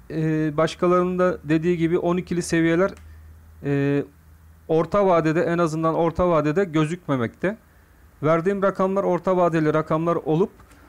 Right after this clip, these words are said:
e, daha uzun vadeli, e, rakamlar bu vermiş olduğum orta vadeli, e, rakamların ancak kırılmasıyla mümkün olabilir. Sizlerle birlikte bunların takibini yapacağız, izleyeceğiz. E, bu rakamlar kırılmadıkça da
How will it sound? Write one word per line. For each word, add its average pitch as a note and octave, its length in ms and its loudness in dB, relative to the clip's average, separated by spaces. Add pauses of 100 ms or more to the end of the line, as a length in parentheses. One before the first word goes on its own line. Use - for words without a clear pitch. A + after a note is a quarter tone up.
(260)
e, D3 40 -10 (320)
daha E3+ 280 2
uzun F#3 460 -2
vadeli, E3+ 600 2 (1300)
e, D3 280 2
rakamlar F3 540 0
bu F3+ 120 2
vermiş F3+ 360 0
olduğum E3+ 380 0
orta D#3+ 320 0
vadeli, E3 360 2
e, G#3+ 80 -2 (500)
rakamların E3+ 880 2
ancak F#3 400 -2
kırılmasıyla F3 680 0
mümkün C3+ 400 -2
olabilir. C#3 560 -2 (520)
Sizlerle G3 520 0
birlikte G3 340 -2
bunların F#3+ 300 0
takibini F#3+ 480 0
yapacağız, F3+ 520 0
izleyeceğiz. D#3+ 580 -2 (600)
E, D#3 60 -4 (420)
bu F3+ 120 0
rakamlar F#3 520 0
kırılmadıkça D#3 680 0
da G3 140 0